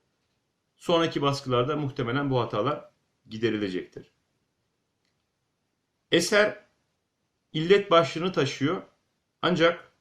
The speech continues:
eserin bir salgın romanı şeklinde bir alt başlığı da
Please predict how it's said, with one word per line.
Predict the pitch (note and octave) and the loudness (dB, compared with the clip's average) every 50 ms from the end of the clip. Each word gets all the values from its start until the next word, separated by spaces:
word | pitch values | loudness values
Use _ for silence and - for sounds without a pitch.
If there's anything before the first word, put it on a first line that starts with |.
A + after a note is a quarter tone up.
| _ _ _ _ _ _ _ _ | _ _ _ _ _ _ _ _
eserin | D#3 C#3+ D3 E3 D3 C#3+ E3+ - - - _ | -4 -2 0 0 0 0 -2 -6 -8 -14 _
bir | - A#2 A2 B2 E3 F#3 | -18 -10 -4 -2 0 0
salgın | - - - D#3 D3 C#3+ D3+ F3+ F3 D3 | 0 0 0 0 0 2 0 0 0 2
romanı | C#3+ B2+ A2 G2 F2 D#2 - - _ _ _ _ _ _ _ _ _ _ _ _ _ _ _ _ _ _ _ | 0 0 0 -2 -4 -6 -8 -16 _ _ _ _ _ _ _ _ _ _ _ _ _ _ _ _ _ _ _
şeklinde | - - C3+ B2 - C3 C3+ E3+ F3 | -4 -2 -2 -2 -2 -2 -4 -2 -2
bir | D3+ | 0
alt | A#2+ C#3 D#3 - - | 2 2 0 0 0
başlığı | E3+ - C3 - - C3 B2+ A2+ | 0 0 0 -2 -2 -4 -2 -2
da | G#2 E2 D#2+ - | -2 -6 -6 -12